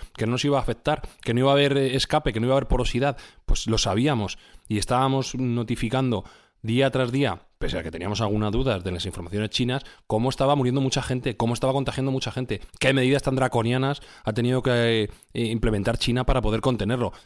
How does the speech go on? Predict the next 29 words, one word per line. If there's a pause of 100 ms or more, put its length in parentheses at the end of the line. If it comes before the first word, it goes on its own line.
Y
nos
hemos
creído
mejores.
Esta
es
la
realidad. (140)
No
nos
lo
hemos
tomado
en
serio. (360)
Y
de
esta, (260)
eh, (120)
este
pecado (240)
lo
ha
sufrido (180)
Europa
en
primer
lugar,